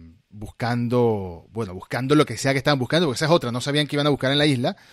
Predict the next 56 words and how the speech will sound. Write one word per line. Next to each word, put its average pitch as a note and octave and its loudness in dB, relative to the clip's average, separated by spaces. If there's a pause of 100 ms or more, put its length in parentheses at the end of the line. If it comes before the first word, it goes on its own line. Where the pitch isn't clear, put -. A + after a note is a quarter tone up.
(120)
sencillamente C#3+ -2
camina C#3+ 2
en D#3 4
línea D#3 2
recta D3 0
y - 4
ve B2+ 4
qué C3 -2
pasa. C#3 -2 (600)
La D3 2
famosa G3 4
queja G3 4
que D3+ -2
le B2+ 0
dice C3+ 0
que B2+ -2
a A2+ -2
ti A#2 -8
te A#2+ -2
han A#2+ -2
dado A2+ -2
todo, A#2+ 0
que G#2+ -10
tú G#2+ -8
eres G#2+ -6
el A#2+ -6
favorito G#2 -6
de G#2+ -4
papá, G#2+ -6
que G#2+ -12
tú G2+ -12
no G#2 -8
has G2+ -14
tenido A2 -6
que - -12
esforzarte G2+ -10
por G2 -18
tu G2+ -12
vida, G#2+ -6
que G2+ -10
lo G2 -6
veías G2 -8
todo A2 -6
de A2 -4
una G#2+ -6
manera G2+ -8
muy G#2 -8
idílica, G2+ -8 (260)
todo A#2+ 2
perfecto, A2 -4
todo A2 -6
bien, A2 -6
todo G#2+ -4
paz G#2 -6
y A2+ -4
amor, A#2+ 0